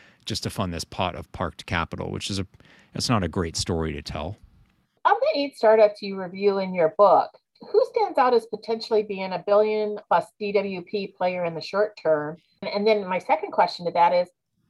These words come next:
Speaker 2: who could kind of emerge as a top ten insurer in the long term? Remember when Progressive started and everybody kind of poo-pooed them about the,
Speaker 1: Yeah.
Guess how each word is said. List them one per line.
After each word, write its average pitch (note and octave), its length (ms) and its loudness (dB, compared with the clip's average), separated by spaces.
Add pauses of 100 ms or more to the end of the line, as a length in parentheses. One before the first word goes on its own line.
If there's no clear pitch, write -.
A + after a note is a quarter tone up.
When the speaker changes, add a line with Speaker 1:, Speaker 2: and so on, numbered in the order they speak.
Speaker 2:
who D#4+ 180 -4
could F4+ 140 -8
kind D4 180 2
of C4+ 120 0
emerge A#3 420 2
as G#3+ 280 8
a F#3+ 260 2 (140)
top - 240 -4
ten A#3 200 -4
insurer G#3+ 340 2
in G#3+ 120 4
the G#3 60 0
long A3 320 2
term? E3 320 -8 (300)
Remember A#3 560 4
when B3 300 0
Progressive G#3 500 0
started E3 440 0
and F3+ 120 -8
everybody G#3 540 0
kind G3 160 -4
of - 120 -4
poo-pooed A3+ 440 2
them G#3 280 4
about F3 360 4
the, E3+ 60 6
Speaker 1:
Yeah. G2+ 240 2